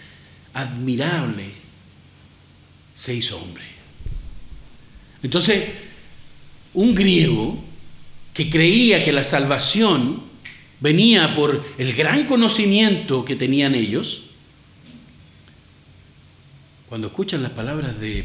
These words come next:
Pablo y entienden, "Oye, está hablando del verbo". "Sí, nosotros sabemos del verbo, pero mira lo que está explicando del verbo".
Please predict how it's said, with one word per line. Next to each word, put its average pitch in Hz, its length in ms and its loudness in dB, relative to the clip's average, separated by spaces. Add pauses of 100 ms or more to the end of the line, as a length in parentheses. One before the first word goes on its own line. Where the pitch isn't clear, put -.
(120)
Pablo 143 540 -6 (840)
y 147 120 0
entienden, 156 840 0
"Oye, 165 180 -6
está 160 180 -6
hablando 180 280 -4
del 135 120 -4
verbo". 196 300 -4 (240)
"Sí, 98 260 -8
nosotros 151 340 -4
sabemos 170 320 -2
del 160 100 0
verbo, 254 280 -4 (280)
pero 127 180 -2
mira 226 180 2
lo 220 100 2
que 170 60 -6
está 165 120 -6
explicando 240 520 0
del 202 120 2
verbo". 262 340 2